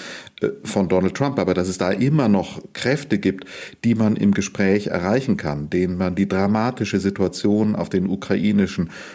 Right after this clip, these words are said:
Schlachtfeldern vor Augen führen kann, erklären kann. Denken Sie daran, dass, äh, der nato-Generalsekretär Jens Stoltenberg ganz deutlich gesagt hat, die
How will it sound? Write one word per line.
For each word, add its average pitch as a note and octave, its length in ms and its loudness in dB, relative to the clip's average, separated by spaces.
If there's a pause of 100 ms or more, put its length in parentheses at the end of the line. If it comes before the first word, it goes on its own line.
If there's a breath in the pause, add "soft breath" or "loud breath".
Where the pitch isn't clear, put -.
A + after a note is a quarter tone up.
(120)
Schlachtfeldern G#2 720 0
vor - 260 0
Augen B2+ 360 4
führen F2 440 2
kann, E2+ 240 -4
erklären B2 640 0
kann. E2+ 220 -2
Denken G#2 240 0
Sie G2+ 140 0
daran, G2 320 0 (420 loud breath)
dass, G2 320 2
äh, F#2+ 160 4
der F#2 140 2
nato-Generalsekretär G2 1160 0
Jens F#2 260 2
Stoltenberg G2+ 640 2
ganz A#2+ 340 -4
deutlich B2 460 2
gesagt G#2 420 -2
hat, F#2+ 160 -2 (420 loud breath)
die G3+ 200 6